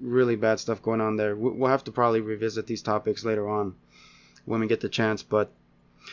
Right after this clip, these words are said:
so I, I wanted to close it on this note because I, I got a chance to go to Half Price Books. Uh, it's a really, it's a popular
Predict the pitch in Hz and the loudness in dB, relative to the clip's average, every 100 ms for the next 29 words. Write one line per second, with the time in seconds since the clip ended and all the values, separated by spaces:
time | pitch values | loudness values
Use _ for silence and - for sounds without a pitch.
0 | - - 151 139 - 131 135 160 131 127 | -4 4 8 8 6 2 4 4 0 2
1 | 135 127 113 113 123 123 107 110 113 117 | 4 4 2 0 0 0 0 -2 -2 0
2 | 113 107 - _ _ _ _ _ _ _ | 0 0 -6 _ _ _ _ _ _ _
3 | _ _ _ _ _ 123 131 - - 107 | _ _ _ _ _ 4 4 2 -8 -18
4 | - 131 147 160 - 147 139 123 131 127 | -4 4 6 6 4 0 0 2 4 4
5 | 127 117 123 123 - 120 113 - 117 120 | 2 0 2 2 2 0 0 0 0 0
6 | - - - _ 110 107 104 - 104 120 | -4 -14 -18 _ -2 0 0 -4 -2 -2
7 | 120 117 107 - _ _ _ - 107 117 | 0 0 -2 -10 _ _ _ -8 -2 2
8 | 120 120 113 104 | 2 4 4 4